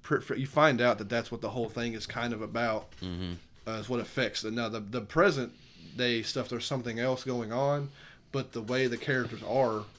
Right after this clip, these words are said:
Speaker 1: they're that way because of the death of their mother and how their dad reacted to it. So, I mean, it's just, uh, that's how it is. And I think, um, if anything, the mom dying is maybe our biggest spoiler we did.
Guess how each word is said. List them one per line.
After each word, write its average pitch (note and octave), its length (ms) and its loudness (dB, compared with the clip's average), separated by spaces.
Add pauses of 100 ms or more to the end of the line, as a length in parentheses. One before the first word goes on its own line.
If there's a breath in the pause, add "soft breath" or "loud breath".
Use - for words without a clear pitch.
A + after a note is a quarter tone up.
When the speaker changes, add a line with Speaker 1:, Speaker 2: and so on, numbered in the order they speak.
(440)
Speaker 1:
they're B2 140 2
that A#2+ 380 4
way A#2+ 260 0
because A2+ 400 -4
of A2 60 -8
the A2+ 80 -2
death A2 280 -2
of G#2+ 60 -6
their G2+ 140 -4
mother F2+ 280 -6
and G2+ 140 -6
how G#2 180 -4
their G2+ 160 -4
dad F#2 320 -6
reacted F2 460 -8
to G#2 160 -6
it. F2 160 -10
So, G#2 180 -6
I G2+ 60 -4
mean, G#2 180 -6
it's - 220 -10
just, - 380 -8
uh, F#2+ 180 -4 (760 soft breath)
that's A2+ 160 -2
how G#2+ 160 4
it G#2 60 0
is. G#2+ 420 0 (140)
And A#2 100 2
I A#2+ 60 6
think, B2+ 320 4
um, A#2+ 80 2
if B2 160 4
anything, C3+ 400 6
the A#2 80 4
mom B2 380 8
dying B2 300 8
is A2 120 -2
maybe A#2+ 240 6
our A#2+ 80 8
biggest B2 460 4
spoiler C3+ 340 6
we C3 140 8
did. C3 340 4